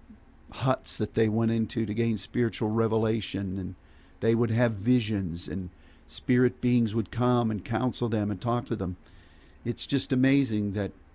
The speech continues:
from the far north up into Canada all the way down into Mexico, these demons were saying the exact same thing. The exact same thing. They didn't, the Indians didn't have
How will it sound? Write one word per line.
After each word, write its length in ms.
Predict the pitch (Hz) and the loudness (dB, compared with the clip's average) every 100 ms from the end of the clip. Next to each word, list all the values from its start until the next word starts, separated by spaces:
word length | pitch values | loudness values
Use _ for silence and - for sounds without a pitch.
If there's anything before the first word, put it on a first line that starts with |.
| - | -20
from 520 | - 113 104 98 90 - | -4 -2 0 -2 -6 -10
the 80 | - | -14
far 380 | - 123 123 131 | -4 2 4 4
north 320 | 127 131 127 | 4 2 2
up 160 | 131 | 0
into 160 | 123 110 | 0 -2
Canada 420 | - 131 127 110 | -2 0 2 2
all 520 | 98 101 117 123 127 | 0 2 4 6 4
the 80 | 127 | 4
way 180 | 120 120 | 2 2
down 260 | 117 120 123 | 2 0 2
into 160 | 117 | 2
Mexico, 680 | 113 127 - 104 107 101 95 - - - - - - - - - - - 113 - | 2 0 -4 -6 -2 -2 -4 -12 -20 -20 -20 -20 -20 -20 -20 -20 -20 -18 -18 2
these 300 | 135 135 - | 6 6 4
demons 600 | - 139 139 127 104 95 | 2 4 6 4 2 -2
were 100 | 110 | -4
saying 420 | - 123 107 101 | -2 -2 0 0
the 140 | 98 101 | -2 -4
exact 560 | 101 101 110 110 101 | -4 -4 -4 -6 -8
same 360 | - 101 104 95 | -8 -6 -4 -6
thing. 440 | - - - 78 - - - - 123 | -10 -12 -12 -16 -18 -20 -20 -18 -4
The 240 | 123 117 123 | -2 -2 -2
exact 960 | 127 117 104 104 113 113 117 104 - | -2 -4 -8 -6 -2 0 0 -2 -6
same 400 | - - 101 - | -12 -10 -8 -8
thing. 340 | - - - - | -12 -14 -12 -6
They 100 | 104 | -4
didn't, 340 | 113 107 104 - - - - | -2 -2 -6 -8 -18 -20 -8
the 120 | 110 | -2
Indians 340 | 117 120 117 | 0 0 -2
didn't 320 | 101 123 113 110 | -2 -4 -2 -2
have 320 | 113 107 | -2 -2